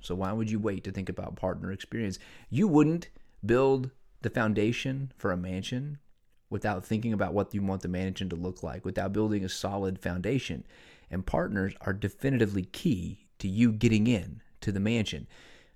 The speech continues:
This kind of foundation means that every decision will have a purpose and a place so that you'll be ready when the people show up and it's time to scale the build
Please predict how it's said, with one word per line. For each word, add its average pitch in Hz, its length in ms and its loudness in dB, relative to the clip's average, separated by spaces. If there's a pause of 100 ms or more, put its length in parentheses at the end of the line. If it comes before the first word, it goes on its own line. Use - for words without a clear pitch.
This 160 300 4
kind 147 260 2
of 131 80 0
foundation 110 720 0
means 104 280 2
that 101 80 0
every 120 280 2
decision 104 680 -2 (720)
will 101 100 -2
have 98 160 -4
a 80 40 -8
purpose - 640 -6 (440)
and 104 100 -6
a 98 60 -4
place 101 460 -6
so - 80 -4
that 101 80 0
you'll 110 160 4
be 110 120 2
ready 104 560 0 (200)
when 98 160 -2
the 95 40 -2
people - 400 -2
show 87 280 -4
up 90 160 -4
and 101 100 -2
it's 95 160 -8
time 139 400 -4
to - 100 -6
scale 123 680 -2
the 104 140 -4
build 98 560 0